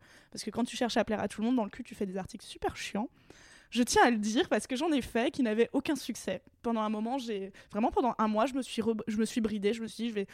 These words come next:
je vais faire les trucs les plus safe au monde. » C'était chiant, personne ne les lisait. Et, et voilà, c'est ça le gros problème d'écrire dans la presse, euh, mainstream,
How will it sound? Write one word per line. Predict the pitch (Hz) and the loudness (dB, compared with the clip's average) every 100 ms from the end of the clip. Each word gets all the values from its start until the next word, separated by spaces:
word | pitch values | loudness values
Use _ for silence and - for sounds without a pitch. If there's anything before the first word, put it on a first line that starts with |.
| - - | -14 -6
je | |
vais | 214 | 0
faire | 226 | 2
les | 220 | 2
trucs | - 262 | 0 0
les | 220 | 0
plus | - | -2
safe | 196 320 349 - | -4 2 2 2
au | 220 | -2
monde. » | 214 269 | -2 -4
C'était | 226 254 | -6 -10
chiant, | - 453 480 480 440 | -8 -6 -6 -6 -4
personne | 277 - 349 | -4 -2 -2
ne | 370 | 0
les | 392 | 0
lisait. | 392 381 392 - - - - _ - 233 226 - | 0 0 0 -2 -18 -20 -20 _ -6 -2 -2 0
Et, | |
et | |
voilà, | 254 392 | 2 2
c'est | - | 0
ça | - 359 | 0 0
le | |
gros | 285 233 | 2 -2
problème | - 233 226 | 0 0 0
d'écrire | 214 202 - - 233 | 0 -2 -6 -6 -4
dans | 226 | -2
la | 208 196 | 0 -2
presse, | - - 226 - | -4 -4 -4 -4
euh, | 208 | -4
mainstream, | 214 214 - - 349 294 | -2 -2 -4 -2 2 2